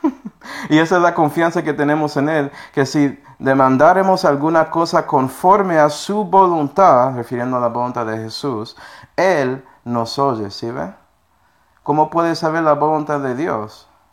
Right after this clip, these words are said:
No, tienes que tener la palabra de Dios, ¿cierto? Quince.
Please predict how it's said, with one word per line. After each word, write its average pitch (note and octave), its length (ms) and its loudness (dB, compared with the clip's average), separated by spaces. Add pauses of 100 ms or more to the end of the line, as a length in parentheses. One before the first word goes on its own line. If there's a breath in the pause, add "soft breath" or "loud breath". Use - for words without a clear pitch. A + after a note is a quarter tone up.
No, C#3 140 -12
tienes A2 260 -8
que A2 100 -8
tener A2+ 220 -6
la A2 120 -2
palabra B2 360 -4
de G#2+ 120 -8
Dios, G#2 240 -16
¿cierto? - 320 -20 (1500)
Quince. C3 400 -4